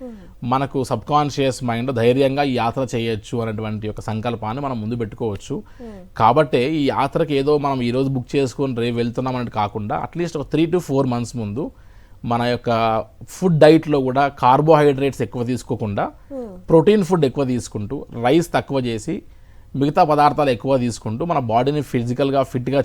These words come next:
Speaker 2: చేస్తూ, వీటితో పాటు మనం చేయవలసిన ఒక ముఖ్య అంశం ఏంటి అంటే, ఖచ్చితంగా ప్రాణాయామము,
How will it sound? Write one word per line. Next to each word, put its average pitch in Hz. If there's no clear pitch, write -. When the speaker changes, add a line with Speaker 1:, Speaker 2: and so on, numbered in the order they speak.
Speaker 2:
చేస్తూ, 104
వీటితో 156
పాటు 135
మనం 139
చేయవలసిన 139
ఒక 123
ముఖ్య 117
అంశం 156
ఏంటి 113
అంటే, 131
ఖచ్చితంగా 165
ప్రాణాయామము, 135